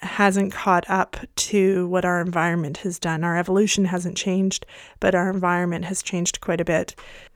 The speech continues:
So you may f-, experience some withdrawal, and you may experience some carbohydrate cravings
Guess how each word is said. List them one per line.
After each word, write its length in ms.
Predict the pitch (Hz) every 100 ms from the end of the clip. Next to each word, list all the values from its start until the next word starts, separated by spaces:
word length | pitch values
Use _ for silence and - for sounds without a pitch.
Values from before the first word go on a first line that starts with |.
| _ _ _ -
So 160 | -
you 140 | 240 254
may 240 | 262 269
f-, 140 | 269 -
experience 520 | 254 - - 214 202 -
some 100 | 214
withdrawal, 640 | 202 - 190 185 196 233
and 180 | 226 220
you 60 |
may 160 | 214 214
experience 460 | 214 - 196 185 -
some 340 | - 208 190
carbohydrate 640 | - 196 185 185 180 185
cravings 540 | - 196 190 190 190